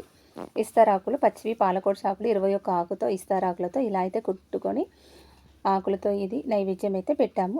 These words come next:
ఇది భగవంతుడికి సమర్పించిన తర్వాత మేమైతే భోజన కార్యక్రమాలు అయితే స్టార్ట్ చేసాము. ఇరవై ఒక్క ఆకు ఇస్తార్లతో పాటు ఇరవై ఒక్క రకాల కూరగాయలు కూడా వండుతారండి, కలెకూర అంటారు. మాకైతే ఆ ఆనవాయితీ లేదు కాబట్టి మేము చేసుకున్న వంటకాలు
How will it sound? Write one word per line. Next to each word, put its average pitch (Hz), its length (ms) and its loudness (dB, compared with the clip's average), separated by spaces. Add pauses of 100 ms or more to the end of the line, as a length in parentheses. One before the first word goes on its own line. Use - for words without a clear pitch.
ఇది 220 140 -2
భగవంతుడికి 196 500 0
సమర్పించిన 196 520 -4
తర్వాత 190 300 -2
మేమైతే 196 480 -2
భోజన 196 380 0
కార్యక్రమాలు 185 520 -2
అయితే 190 140 -2
స్టార్ట్ 180 320 -4
చేసాము. 196 400 -2 (720)
ఇరవై 233 240 6
ఒక్క 233 180 2
ఆకు 196 280 2
ఇస్తార్లతో 196 360 2
పాటు 185 220 -2
ఇరవై 214 240 6
ఒక్క 202 120 2
రకాల 196 240 4
కూరగాయలు 190 480 2
కూడా 202 200 2
వండుతారండి, 185 500 -2
కలెకూర 190 500 2
అంటారు. 180 400 0 (420)
మాకైతే 214 400 2
ఆ 196 200 0
ఆనవాయితీ 185 440 0
లేదు 180 220 -2
కాబట్టి 185 400 -4
మేము 208 220 2
చేసుకున్న 202 420 -2
వంటకాలు 180 560 0